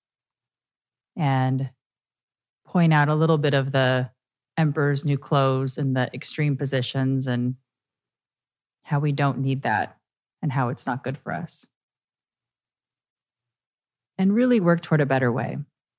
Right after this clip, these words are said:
We all do wanna feel better. <laughs> This is, this is all of our goal in some way. So if you approach your yoga practice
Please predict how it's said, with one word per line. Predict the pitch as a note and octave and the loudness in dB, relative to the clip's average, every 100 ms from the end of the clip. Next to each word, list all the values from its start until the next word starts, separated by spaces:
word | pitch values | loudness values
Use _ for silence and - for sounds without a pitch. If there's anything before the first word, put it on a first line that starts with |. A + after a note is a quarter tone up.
| _ _ _ _ _ _ _ _ _ _ _ _ | _ _ _ _ _ _ _ _ _ _ _ _
We | G#3 | 2
all | G#3 G#3 | 4 4
do | G3 F#3+ G3 | 4 6 8
wanna | F3 E3 | 6 6
feel | - F3+ | 4 2
better. | D#3 D#3 D#3+ C3 A#3 | 4 2 2 2 0
<laughs> | - C#4 - D4 - B3+ D#4 - | 4 4 6 4 4 2 2 2
This | G#3+ G#3 G3+ | 2 2 4
is, | F3 D#3+ - _ _ _ _ _ | 4 2 -4 _ _ _ _ _
this | C4+ C#4 | -4 2
is | A#3+ F#3+ - | 4 4 6
all | F3 F#3+ | 6 8
of | F3+ | 8
our | D#3 C#3+ | 6 4
goal | C#3+ D3 C#3+ G#2+ | 4 4 4 2
in | C3+ | 0
some | C3+ D3 C3 | 0 0 0
way. | B2+ A2 - D3+ - _ _ _ _ _ _ _ _ _ _ _ _ _ _ _ _ _ | 0 0 -2 -8 -10 _ _ _ _ _ _ _ _ _ _ _ _ _ _ _ _ _
So | - - | -6 0
if | D#3+ F3 | 0 2
you | D#3+ | 2
approach | D3+ F#3+ F#3 - | 2 2 2 0
your | D#3+ | 0
yoga | D3 D3 C#3+ | 4 4 2
practice | - C3 B2 - C3+ C3 - - | 2 2 2 0 0 0 -6 -12